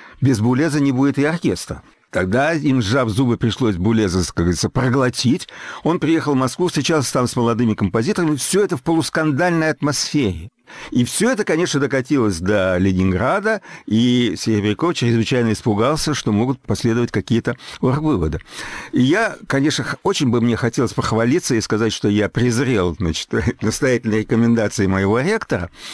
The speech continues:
Я этого не сделал, но мы замечательно обошли Павла Алексеевича Серебрякова. А именно, заранее, не говоря ему дурного слова,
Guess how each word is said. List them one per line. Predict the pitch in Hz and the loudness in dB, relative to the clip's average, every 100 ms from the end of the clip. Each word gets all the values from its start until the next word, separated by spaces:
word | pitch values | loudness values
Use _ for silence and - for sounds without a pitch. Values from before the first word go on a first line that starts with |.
| - | -8
Я | - 117 143 | -2 2 2
этого | 151 170 | 0 0
не | 196 208 | 0 0
сделал, | 156 113 98 92 - | 2 2 2 0 -2
но | 117 156 156 131 127 151 - _ - - - - | 0 2 2 2 2 -2 -8 _ -20 -20 -18 -2
мы | 120 117 175 196 - - | 2 4 4 0 -4 -2
замечательно | 131 143 170 202 147 92 87 87 87 - | 0 2 2 0 0 0 0 2 0 -2
обошли | - 90 107 - 95 87 | -4 0 0 2 2 2
Павла | 80 82 80 | 0 0 0
Алексеевича | 90 - 82 - | 0 0 -2 -2
Серебрякова. | - 90 87 85 80 69 67 - - - - | 0 0 2 0 0 -4 -6 -14 -18 -18 -6
А | 139 | 0
именно, | 170 127 101 87 | 2 2 0 0
заранее, | 85 143 160 202 233 165 | 0 0 0 0 2 2
не | 135 | 2
говоря | 131 151 165 147 | 2 0 2 2
ему | 117 113 | 2 2
дурного | 113 123 123 107 | 0 0 0 0
слова, | 123 - 214 131 | -2 0 0 0